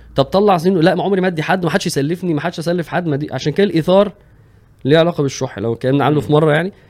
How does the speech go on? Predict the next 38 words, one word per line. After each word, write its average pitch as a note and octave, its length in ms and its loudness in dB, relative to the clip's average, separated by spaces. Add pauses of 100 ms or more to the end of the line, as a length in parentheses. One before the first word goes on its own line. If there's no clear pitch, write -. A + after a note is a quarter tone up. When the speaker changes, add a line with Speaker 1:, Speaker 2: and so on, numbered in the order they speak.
(420)
Speaker 1:
ليه D3 200 6
ال-، C#3+ 80 -2
هو C3 240 2
الإيثار D3 440 2
ده G3 240 -2 (380)
أنا B2+ 100 0
كده E3+ 200 0
بدي F3 240 2
واحد F3+ 180 0
حاجة F#3+ 400 -2 (100)
المفروض C3+ 300 -6
أنا E3 100 0
أخدها F3+ 440 -4
بدالي، E3+ 480 2 (440)
فيبقى C3 440 0
لا D#3 80 2
عنده D#3 240 0
الشح - 400 -6
ده. A2+ 120 -8 (400)
Speaker 2:
مم. B2 440 -14
Speaker 1:
فزي C3+ 360 6
ما G3+ 120 4
ال-، F3 220 2
البخل C#3+ 640 2 (120)
نتيجة D#3 460 0
الشح، F#3+ 380 -2
الأنانية C#3 460 2
نتيجة E3 240 0
الشح. E3+ 340 -8 (200)
واحد C#3+ 280 -2
أناني، C3 380 4 (220)
واحد C3+ 260 -4
مش C3 80 -4
عايز، C#3 200 -2
عايز C#3+ 180 -2
كل D3+ 180 -4
حاجة D3 200 -2
ليه، B2 180 -4